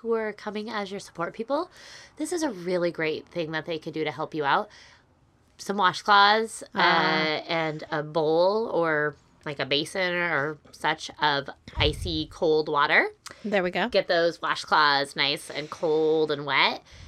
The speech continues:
Speaker 1: and wring 'em out and stick 'em on your forehead, wipe your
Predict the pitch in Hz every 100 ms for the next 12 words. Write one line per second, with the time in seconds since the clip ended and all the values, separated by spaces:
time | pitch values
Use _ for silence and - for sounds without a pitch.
0 | - - - 160 147 180 240 247 262 -
1 | 156 147 - 202 208 185 160 - - 311
2 | 294 285 302 294 285 262 - 160